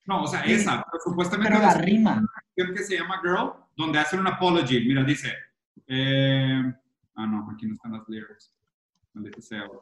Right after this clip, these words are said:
Speaker 2: Ahorita la encuentro.
Speaker 1: Ven. Oye, ¿dónde viste el documental?
Speaker 2: Lo conseguí, este, creo que cuesta unos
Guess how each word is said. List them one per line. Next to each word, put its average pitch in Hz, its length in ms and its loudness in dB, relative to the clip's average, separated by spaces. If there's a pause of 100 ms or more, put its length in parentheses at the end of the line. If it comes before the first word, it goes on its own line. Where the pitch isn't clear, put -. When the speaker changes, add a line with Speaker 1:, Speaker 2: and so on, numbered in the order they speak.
(800)
Speaker 2:
Ahorita 156 240 -2
la 196 60 2
encuentro. 135 540 -4 (3750)
Speaker 1:
Ven. 95 480 -12 (880)
Oye, 180 160 6
¿dónde 190 200 0
viste 226 200 0
el 240 60 0
documental? 190 640 -4 (640)
Speaker 2:
Lo 151 240 2
conseguí, 151 1080 2
este, 139 600 -6
creo 135 140 -6
que - 140 -10
cuesta 180 340 -6
unos 180 720 -4